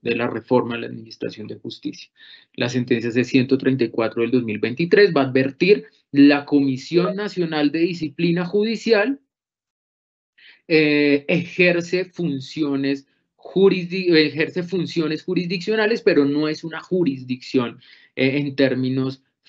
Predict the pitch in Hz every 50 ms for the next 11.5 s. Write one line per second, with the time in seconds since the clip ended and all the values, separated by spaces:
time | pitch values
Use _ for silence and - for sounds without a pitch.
0 | - 151 147 139 123 120 117 113 117 117 - 165 147 135 131 127 120 98 87 -
1 | _ _ _ _ _ - _ _ _ _ _ _ _ _ _ _ _ _ _ _
2 | _ _ _ _ _ - 147 165 175 190 175 220 220 175 247 233 208 196 226 214
3 | 208 208 202 208 - - - 170 175 170 165 170 165 151 - - 147 147 135 135
4 | 165 202 220 226 - 247 254 254 - 240 208 175 175 175 - - 220 226 226 226
5 | 226 226 214 190 175 175 175 - 190 196 175 208 202 208 208 208 208 208 180 -
6 | 190 170 139 - - 196 285 _ _ _ _ _ _ _ _ _ _ _ _ _
7 | _ _ _ _ _ _ _ _ _ _ _ _ _ _ _ _ - 147 147 135
8 | 135 135 135 170 185 185 196 202 214 214 214 208 190 175 170 175 175 175 170 151
9 | 143 160 156 165 175 175 175 170 185 185 185 180 180 170 - - 196 170 165 143
10 | 139 139 - 165 160 156 147 - 160 143 - 165 170 170 - - 170 - - 165
11 | 165 156 160 165 156 160 151 151 151 143